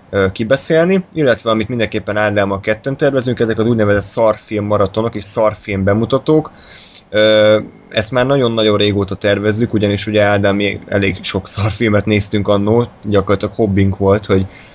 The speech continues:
minél rosszabb és minél minő-, minél minőségtelenebb,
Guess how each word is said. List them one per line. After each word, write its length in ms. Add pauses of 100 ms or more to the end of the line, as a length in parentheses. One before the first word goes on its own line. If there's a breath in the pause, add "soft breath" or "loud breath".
(180 loud breath)
minél 540
rosszabb 480
és 140
minél 280
minő-, 360
minél 340
minőségtelenebb, 1080